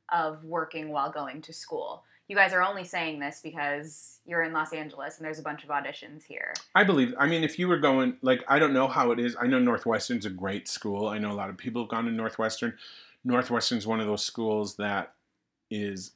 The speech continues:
Speaker 2: if you go, "Hey, I went to Northwestern," and the other person went to Northwestern, they're like, "What can I do for you?" Northwestern has an amazing society and family tie. But Gary Marshall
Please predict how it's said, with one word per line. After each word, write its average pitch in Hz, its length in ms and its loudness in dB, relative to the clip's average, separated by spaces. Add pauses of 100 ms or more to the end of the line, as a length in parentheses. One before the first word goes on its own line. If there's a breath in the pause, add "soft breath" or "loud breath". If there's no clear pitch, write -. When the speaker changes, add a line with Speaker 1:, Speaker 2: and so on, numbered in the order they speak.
(140)
Speaker 2:
if 104 180 -8
you 113 120 0
go, 107 200 0
"Hey, 180 180 0
I 151 40 2
went 120 140 0
to - 80 -4
Northwestern," 110 560 -2
and 104 100 -2
the 104 80 -2
other 104 140 0
person 120 240 -6
went 110 140 -4
to - 100 -6
Northwestern, 113 560 -2 (340 loud breath)
they're 120 120 2
like, 107 160 2
"What 101 160 2
can 110 100 -2
I 101 80 -2
do 92 180 -6
for - 160 -6
you?" 85 300 -6
Northwestern 113 560 0
has 95 220 -6
an 101 40 -2
amazing 95 840 -4 (540 soft breath)
society 101 760 0
and 85 160 -8
family 101 460 -6
tie. 90 640 -6 (600 loud breath)
But 95 200 -10
Gary 113 220 2
Marshall 107 480 -2